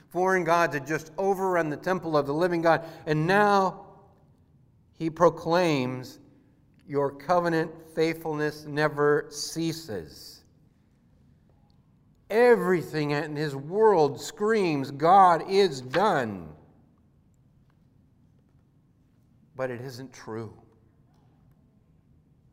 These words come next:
This echoes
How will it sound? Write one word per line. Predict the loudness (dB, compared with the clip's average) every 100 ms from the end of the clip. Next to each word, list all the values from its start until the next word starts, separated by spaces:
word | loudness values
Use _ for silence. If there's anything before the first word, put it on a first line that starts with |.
| _ _ _ _ _ _ _ _ _ _ _ _ _ _ _ _ _ -14
This | -8 -6
echoes | -4 -2 -4 -6 -18